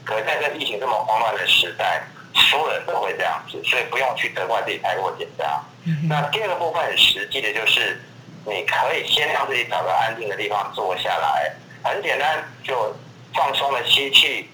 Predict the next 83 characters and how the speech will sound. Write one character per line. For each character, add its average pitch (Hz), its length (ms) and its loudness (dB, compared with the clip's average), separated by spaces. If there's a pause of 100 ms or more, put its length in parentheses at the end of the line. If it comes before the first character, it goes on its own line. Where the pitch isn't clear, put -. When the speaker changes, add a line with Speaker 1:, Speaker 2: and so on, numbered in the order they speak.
(120)
Speaker 1:
吐 87 240 -4
气， 117 380 2 (460)
Speaker 2:
嗯 190 60 0
哼。 175 40 8
Speaker 1:
吸 165 160 4
气、 156 160 4
吐 - 180 0
气， 127 100 0
让 139 160 2
自 139 60 0
己 123 60 4
安 143 260 2
静 147 120 -2
了 110 100 0
几 92 180 -6
分 101 280 -4
钟， 95 300 0 (520)
然 214 100 2
后 151 420 2 (520)
问 202 220 0
自 - 140 -2
己 123 260 2
几 113 160 0
个 101 120 0
重 - 160 0 (100)
要 107 180 4
的 101 40 2
问 98 220 -2
题。 - 260 -8
Speaker 2:
哦。 160 160 2 (200)
Speaker 1:
问 151 160 0
自 135 80 0
己 123 120 -2
几 - 80 0
个 92 80 0
非 95 60 0
常 104 140 0
重 104 100 0
要 - 80 4
的 160 40 4
问 104 160 0
题 - 160 -6
哈， - 220 0
Speaker 2:
嗯。 - 40 -6 (160)
Speaker 1:
然 107 120 2
后 151 160 4
来 123 180 2
确 - 200 8
定 165 140 2
自 180 60 -6
己 143 60 0
的 107 140 0
担 - 220 2
心 120 200 -2
是 135 100 0
不 110 80 -6
是 117 120 -4
发 107 180 2
生 113 100 -2
的 104 100 -2
几 - 140 -4
率 110 180 0
很 95 80 -2 (140)
高。 85 300 0 (160)
Speaker 2:
嗯 196 160 2
哼。 190 80 2
Speaker 1:
就 175 100 2
像 185 140 4
我 101 100 0
刚 120 160 0
刚 117 160 0
说 117 200 2
的， 170 240 -2
第 202 100 2
一 190 40 2
个 165 60 0
问 160 120 0
题 113 80 2
就 110 120 0
是 131 120 4
问 120 200 0
自 - 140 -4
己 90 140 -4